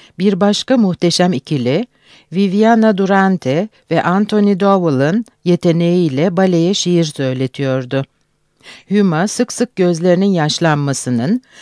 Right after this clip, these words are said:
seyrettiği balenin onu duygusallaştırmasından mı,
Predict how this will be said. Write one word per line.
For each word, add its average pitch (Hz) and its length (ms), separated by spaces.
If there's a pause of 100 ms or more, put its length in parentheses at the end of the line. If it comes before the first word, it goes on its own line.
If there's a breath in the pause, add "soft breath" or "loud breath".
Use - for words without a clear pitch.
(120)
seyrettiği 208 720
balenin 185 640
onu 190 340
duygusallaştırmasından 170 1500
mı, 139 320